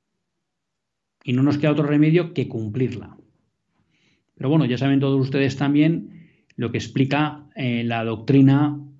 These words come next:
del derecho natural y también la doctrina cristiana, ¿no? Las leyes injustas, como explica Santo Tomás, no son leyes y por tanto no tienen capacidad de obligar.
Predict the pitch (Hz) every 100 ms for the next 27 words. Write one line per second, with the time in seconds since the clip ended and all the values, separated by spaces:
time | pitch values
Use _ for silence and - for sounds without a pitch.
0 | - 120 113 117 127 139 135 135 139 147
1 | 170 - 151 123 120 113 127 131 120 123
2 | 123 120 107 175 156 120 165 147 123 107
3 | 127 139 139 135 123 170 165 117 - 117
4 | 113 123 135 147 147 147 156 160 139 127
5 | 139 147 165 151 151 170 151 165 - -
6 | _ _ _ - - 117 - 135 135 143
7 | 131 135 135 143 147 120 120 107 110 120
8 | 123 127 107 104 104 104